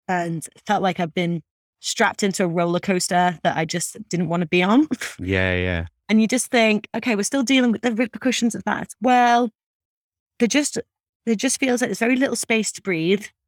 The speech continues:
Speaker 2: Mm.
Speaker 1: And I just feel, I'm scared that we're going to become accustomed to these burnout kind of stress-related feelings, and they're gonna be perpetuated into new mental health conditions.
Speaker 2: Mm-hmm.
Speaker 1: So, you know, when you,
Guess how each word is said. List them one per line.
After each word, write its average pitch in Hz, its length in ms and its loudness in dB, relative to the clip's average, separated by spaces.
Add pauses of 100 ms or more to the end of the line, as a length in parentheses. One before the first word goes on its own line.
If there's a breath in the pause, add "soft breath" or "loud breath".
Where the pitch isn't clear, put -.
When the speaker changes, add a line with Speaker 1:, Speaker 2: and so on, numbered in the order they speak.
(180)
Speaker 2:
Mm. 98 280 -2 (480)
Speaker 1:
And 190 120 0
I 180 80 -2
just 220 260 -4
feel, - 360 -2
I'm 180 160 -2
scared 196 960 0 (180)
that 160 500 -2 (800)
we're 196 200 0
going 196 260 0
to 180 100 -8
become 185 480 -4
accustomed 170 720 0
to - 180 -8
these 165 260 2 (100)
burnout 165 600 0
kind 160 260 -2
of 156 100 -4
stress-related 165 640 -2
feelings, 175 440 0
and 175 140 -6
they're 175 80 -2
gonna 175 140 -4
be 190 80 0
perpetuated - 680 -4
into 170 180 -4
new 175 140 0
mental 160 240 0
health 156 240 -4
conditions. 156 720 0
Speaker 2:
Mm-hmm. 101 360 2
Speaker 1:
So, 190 100 -4
you 196 80 2
know, 220 100 4
when 240 120 6
you, 202 320 4